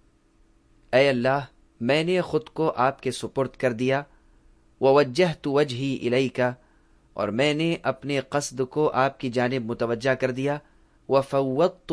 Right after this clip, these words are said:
امری الیک"، اور اپنے معاملے کو آپ کے سپرد کر دیا، "والجأت ظہری الیک"، اور میں نے آپ پر اعتماد کیا ہے، "رغبتاً ورہبتاً الیک"،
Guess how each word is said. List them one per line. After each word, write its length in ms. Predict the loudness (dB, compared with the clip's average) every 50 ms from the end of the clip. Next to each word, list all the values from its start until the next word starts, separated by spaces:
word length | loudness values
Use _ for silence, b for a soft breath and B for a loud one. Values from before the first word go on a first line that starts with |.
| -2 0
امری 400 | 0 -2 -2 -2 -4 -2 -4 -4 -4 -4
الیک"، 420 | -2 0 2 2 2 0 -2 -2 -2 -2 -4 -6 _ _ _ _ _ _ _ _ _ _
اور 140 | 2 2
اپنے 320 | 2 2 0 -4 -4 -4 -2
معاملے 460 | 0 2 2 2 0 0 -2 -2 -2
کو 200 | -2 -2 -4 -2
آپ 280 | 0 0 0 0 0 -2
کے 100 | -4 -4
سپرد 360 | -4 -6 -6 -4 -4 -4 -4
کر 200 | -2 -4 -4 -4
دیا، 280 | -2 -4 -2 -2 -2 -4 b b b b b b b b b b b b b _ 2
"والجأت 680 | 2 4 4 4 2 2 2 0 0 0 0 -6 -4 -4 -4 0
ظہری 540 | 2 0 0 0 -2 -4 -4 -4 -4 -4 -2
الیک"، 440 | 0 0 0 0 -2 -6 -10 _ -20 -20 _ _ _ -20 -20 _ _ -20 -20 -20 _ -20 -20 -20 -8 -4
اور 120 | -4 -2
میں 220 | 0 0 -2 0 0
نے 160 | -2 -2 -4 -4 -2
آپ 300 | -2 0 0 -2 -2 -4
پر 140 | -4 -4 -2
اعتماد 560 | -2 -4 -4 -2 -4 -4 -2 0 0 0 -2 -4 -8
کیا 300 | -6 -2 0 0 0 0
ہے، 140 | -2 -6 -8 b b b b b b b b b -4
"رغبتاً 880 | 0 2 2 2 2 0 -2 -2 -2 -2 -2 -2 -4 -4 -4 -4 -6 -8 -6 -2
ورہبتاً 880 | 2 2 2 2 2 -2 -4 -6 -8 -4 -4 -4 -4 -4 -6 -4 -4
الیک"، 540 | -4 -4 -4 -2 0 0 0 -2 -2 -4